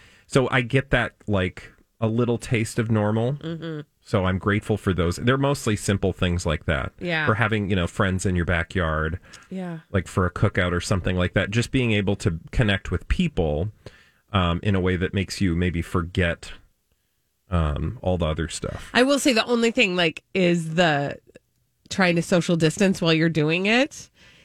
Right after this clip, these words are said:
Speaker 2: 'Cause, you know, you get familiar with people when you're
Speaker 1: Yeah.
Speaker 2: with your close friends and suddenly, you know, you're sitting next to each other and you're like, "Oh, are we too close?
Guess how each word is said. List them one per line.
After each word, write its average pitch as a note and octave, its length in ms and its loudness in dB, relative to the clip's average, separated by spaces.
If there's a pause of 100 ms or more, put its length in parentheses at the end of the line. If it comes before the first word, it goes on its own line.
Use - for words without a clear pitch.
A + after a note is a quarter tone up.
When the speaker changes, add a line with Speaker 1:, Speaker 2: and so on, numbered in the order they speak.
(180)
Speaker 2:
'Cause, D4+ 300 4
you F4+ 160 6
know, G3+ 140 4
you B3+ 200 2
get D4 300 0
familiar C4+ 500 4
with D#3 180 0
people B2 520 -2
when F#3 140 4
you're F#3+ 120 4
Speaker 1:
Yeah. G#3 100 4
Speaker 2:
with G#3 100 -6
your G#3 100 -2
close G3 300 2
friends F3+ 480 2
and E3 180 2 (460)
suddenly, A3+ 640 2
you G#3 100 2
know, F#3+ 80 6
you're F3+ 140 2
sitting G3+ 360 2
next F#3+ 280 0
to G#3+ 100 4
each F3+ 220 2
other D#3 560 2
and F3+ 120 4
you're E3 140 4
like, D#3+ 340 2
"Oh, G#3 300 2 (260)
are F3+ 120 2
we F3+ 160 2
too C4+ 220 2
close? C4+ 760 0